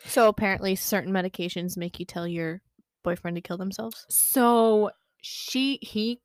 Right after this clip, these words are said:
Speaker 2: claims that this medication makes it hard for people to decide or decipher what is wrong and what is right.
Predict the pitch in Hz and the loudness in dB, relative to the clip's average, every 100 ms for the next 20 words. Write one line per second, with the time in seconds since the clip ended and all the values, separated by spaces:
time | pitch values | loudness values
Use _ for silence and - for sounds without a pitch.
0 | - - 285 208 165 170 185 - 180 180 | -16 -4 0 0 0 -4 -6 -10 -4 0
1 | 175 165 156 - _ _ _ _ _ _ | 2 2 0 -6 _ _ _ _ _ _
2 | _ _ _ _ _ 180 170 - 220 - | _ _ _ _ _ -18 -6 0 0 2
3 | 254 247 - 185 175 - 175 175 - - | 2 0 -2 -4 -4 -4 -4 -6 -10 -20
4 | - _ 175 175 170 - 208 - 185 170 | -20 _ -6 -4 -4 -4 -4 -2 2 2
5 | 175 180 180 - 175 170 165 160 165 _ | 0 -6 -8 -8 -6 -6 -6 -10 -12 _
6 | _ _ 170 - 165 160 165 165 190 - | _ _ -4 -2 0 2 2 -2 -8 -6
7 | 180 156 160 - - - 180 170 170 170 | -6 -6 -6 -2 -2 -2 -2 -4 -2 -2
8 | 160 156 160 156 160 160 180 220 - 175 | -2 -4 -6 -2 2 4 4 0 0 -4
9 | 160 160 156 156 170 160 156 240 - | -2 -2 -2 -4 -6 0 0 0 -6